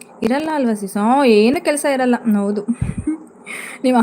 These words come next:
ಅಮ್ಮನ ಹತ್ರ ಹೋಗ್ಬಿಟ್ಟು ಕೇಳು, "ಅಮ್ಮ, ನಿಮ್ ಏನು ಕೆಲಸ ಇಲ್ಲ ಅಲ್ಲಮ್ಮ, ನೀನು ಮಹಾರಾಣಿ ಥರ ಇದೆಯಾ ಅಲ್ವಾ?" ಅಂತ <laughs> ರಿಯಾಕ್ಷನ್ ಹೆಂಗಿರುತ್ತೆ ಅಂತ.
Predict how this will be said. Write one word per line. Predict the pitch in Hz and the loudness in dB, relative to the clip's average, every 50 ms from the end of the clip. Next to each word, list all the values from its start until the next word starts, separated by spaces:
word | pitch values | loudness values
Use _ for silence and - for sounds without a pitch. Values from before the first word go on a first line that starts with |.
| 240 - - - 320 | 2 2 2 4 4
ಅಮ್ಮನ | 233 240 320 339 381 381 | 6 6 6 6 6 6
ಹತ್ರ | 370 370 359 330 - 320 | 4 4 0 0 0 2
ಹೋಗ್ಬಿಟ್ಟು | 294 285 302 311 330 - - | 2 2 0 0 -4 -4 -2
ಕೇಳು, | - 277 277 285 277 | 0 2 2 4 4
"ಅಮ್ಮ, | 247 240 277 302 | 2 2 2 2
ನಿಮ್ | 302 277 247 226 - - - - - - | 2 2 2 0 0 -2 -16 -10 -4 0
ಏನು | 220 254 339 370 | 0 2 2 2
ಕೆಲಸ | - 247 220 220 - | 2 0 0 2 2
ಇಲ್ಲ | 277 254 233 226 240 | 2 2 4 4 4
ಅಲ್ಲಮ್ಮ, | 247 233 220 214 202 214 | 4 2 2 2 0 0
ನೀನು | 262 277 247 220 190 202 196 | 0 2 2 2 2 2 0
ಮಹಾರಾಣಿ | 190 196 226 269 285 269 262 | 0 0 0 0 0 0 -2
ಥರ | 240 247 233 226 | -2 -2 0 0
ಇದೆಯಾ | 214 202 180 196 220 226 | 0 -2 -2 -2 -2 -2
ಅಲ್ವಾ?" | 214 208 208 202 | 0 -2 -2 -2
ಅಂತ | 208 214 208 233 240 240 320 294 - 370 | -2 0 2 2 2 2 0 0 2 2
<laughs> | 359 - 392 381 - - 392 339 | 2 2 0 -2 -2 -6 -4 -4
ರಿಯಾಕ್ಷನ್ | 285 285 277 294 330 330 - 370 320 294 | -2 0 0 0 -2 -2 -2 -2 -2 -2
ಹೆಂಗಿರುತ್ತೆ | 269 262 277 311 302 294 240 - 277 | -2 -2 -2 -2 -4 -4 -6 -6 -8
ಅಂತ. | 269 262 247 | -8 -6 -8